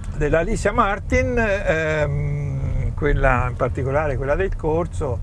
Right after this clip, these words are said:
è stata oggetto di grandi attenzioni. C'era sempre un capannello di persone intorno durante la mostra, eh, che discutevano sul fatto che quella cosa fosse un'opera d'arte oppure no e in che termini.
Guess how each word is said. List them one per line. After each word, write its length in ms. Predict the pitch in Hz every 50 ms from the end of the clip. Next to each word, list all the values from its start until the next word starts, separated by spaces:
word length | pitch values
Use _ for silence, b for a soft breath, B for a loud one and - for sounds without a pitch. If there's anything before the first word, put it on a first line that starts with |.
| B B B B B B B B B B B -
è 140 | - 147
stata 600 | - - - 147 147 151 185 - 339 277 226 180
oggetto 500 | 160 151 143 131 143 180 220 - - 214
di 120 | 170 156 143
grandi 360 | 139 170 240 294 302 285 190
attenzioni. 640 | 139 120 - 135 127 107 - 143 127 123 127 120 117
C'era 320 | - - 170 185 190 190 -
sempre 460 | - 262 302 302 262 208 160 180 170
un 100 | 156 135
capannello 580 | - 160 131 165 156 156 160 160 156 147 151
di 80 | 147 143
persone 640 | 135 156 147 127 - - 170 165 156 151 143 135 - B B B B B B B B B
intorno 760 | 143 143 135 - - 170 165 185 202 190 196 254 269 254 -
durante 460 | - 160 147 147 147 139 123 - 143
la 80 | 143 147
mostra, 600 | 147 147 143 135 123 - - 170 180 208 233 - - B B B B B B B
eh, 480 | - - 160 160 160 156 156 151 151 -
che 160 | - 254 262
discutevano 760 | 226 180 156 - - 294 208 196 202 220 226 220 185 165 156 139
sul 560 | - - 185 185 180 175 165 160 151 147 143
fatto 500 | 135 - 208 208 180 156 - - - 160
che 320 | 156 - 156 160 156 143 127
quella 420 | - 156 160 156 151 147 147 143 131
cosa 360 | 160 170 165 147 - 156 131
fosse 300 | - 165 160 139 - 156
un'opera 320 | 147 165 185 214 233 220
d'arte 300 | 151 135 135 131 - 147
oppure 320 | 156 - - 175 175 190 190
no 320 | 175 143 143 147 - - - B B B B B B B
e 120 | - -
in 160 | - 175 165 -
che 140 | - 156
termini. 600 | 135 156 139 135 135 131 131 135 131 127 131 131